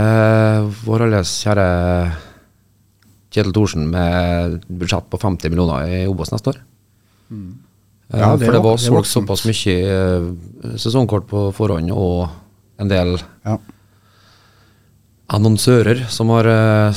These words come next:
Speaker 1: knyttet seg til og spyttet i og hjulpet til, så nei, kolle-, kollektivet Nordmøre er ikke knust av ta. <clears throat> Men bare for å, bare for å fyre opp litt grann, eh,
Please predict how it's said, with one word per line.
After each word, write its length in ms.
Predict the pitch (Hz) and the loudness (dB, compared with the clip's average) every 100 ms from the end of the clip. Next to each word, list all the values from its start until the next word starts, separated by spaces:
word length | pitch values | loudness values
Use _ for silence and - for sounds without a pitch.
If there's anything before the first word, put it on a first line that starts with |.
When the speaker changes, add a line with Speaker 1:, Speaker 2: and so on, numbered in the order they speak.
| - | -2
Speaker 1:
knyttet 260 | - 117 92 | -2 0 -2
seg 140 | 92 | -2
til 180 | 98 90 | -2 0
og 480 | 92 90 90 90 92 | 2 2 2 -2 -4
spyttet 380 | 90 110 101 80 | -6 -4 -2 -2
i 40 | 82 | 0
og 60 | 90 | 0
hjulpet 220 | 95 - | -2 -4
til, 160 | 78 | -6
så 480 | 87 101 90 85 85 78 - _ _ _ _ _ _ _ _ _ - | -4 0 0 0 -2 -8 -16 _ _ _ _ _ _ _ _ _ -2
nei, 140 | 107 | -2
kolle-, 340 | 127 156 120 - | 2 2 2 0
kollektivet 640 | - 139 95 - 95 90 | 2 2 2 0 -2 0
Nordmøre 360 | 113 120 98 80 | 2 2 2 2
er 160 | 113 151 | 0 0
ikke 460 | - 110 95 95 | 0 2 2 2
knust 240 | - - - | -2 -2 0
av 100 | - | 0
ta. 140 | 82 | 2
<clears throat> 1160 | 143 127 - - _ _ _ _ _ _ _ - | 4 4 0 -14 _ _ _ _ _ _ _ -2
Men 240 | 120 127 123 | 2 2 4
bare 160 | 135 | 2
for 100 | 120 | 4
å, 180 | 110 110 | 2 2
bare 160 | 123 117 | 2 0
for 120 | 107 | 0
å 120 | 104 | -2
fyre 280 | 95 - 120 | 0 0 0
opp 140 | 151 | 0
litt 100 | 110 | -2
grann, 220 | - 104 120 | 0 0 0
eh, 800 | 117 117 110 107 107 104 101 | -4 0 2 2 2 2 2